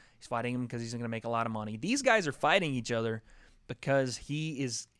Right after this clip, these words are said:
they, they can't stand each other. Conor, obviously, with the bus attack, like Shogun said, um, not his brightest moment,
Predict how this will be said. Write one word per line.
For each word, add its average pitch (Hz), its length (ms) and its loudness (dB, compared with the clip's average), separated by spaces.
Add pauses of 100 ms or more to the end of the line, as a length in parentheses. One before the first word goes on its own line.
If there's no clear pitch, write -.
(140)
they, 135 140 -6
they 170 180 -4
can't 190 260 -4
stand 208 340 2
each 113 140 -4
other. 98 240 -10 (460)
Conor, 156 300 4
obviously, 143 380 0
with 135 160 0
the 143 80 -2
bus 131 240 0
attack, 127 400 0
like 120 120 -8
Shogun 127 300 -4
said, 127 560 -2
um, 113 560 -2 (720)
not 160 260 4
his 165 140 6
brightest 147 400 6
moment, 135 360 0